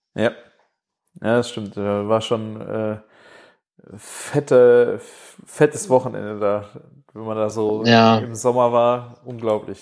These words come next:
Speaker 2: Genau, einfach noch ein bisschen schlendern und sonst was. Das ist jetzt bestimmt auch sehr cool da, aber ja, wie gesagt, ich will quasi an diesem Kanal sitzen und ein Bierchen trinken und das macht bei Regen und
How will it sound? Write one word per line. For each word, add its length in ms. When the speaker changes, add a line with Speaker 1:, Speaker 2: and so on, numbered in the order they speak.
Speaker 2:
Genau, 400
einfach 180
noch 100
ein 60
bisschen 260
schlendern 420
und 60
sonst 180
was. 580
Das 160
ist 100
jetzt 180
bestimmt 300
auch 160
sehr 180
cool 140
da, 200
aber 360
ja, 100
wie 80
gesagt, 340
ich 220
will 200
quasi 320
an 60
diesem 200
Kanal 360
sitzen 240
und 40
ein 20
Bierchen 240
trinken 240
und 120
das 160
macht 220
bei 160
Regen 460
und 200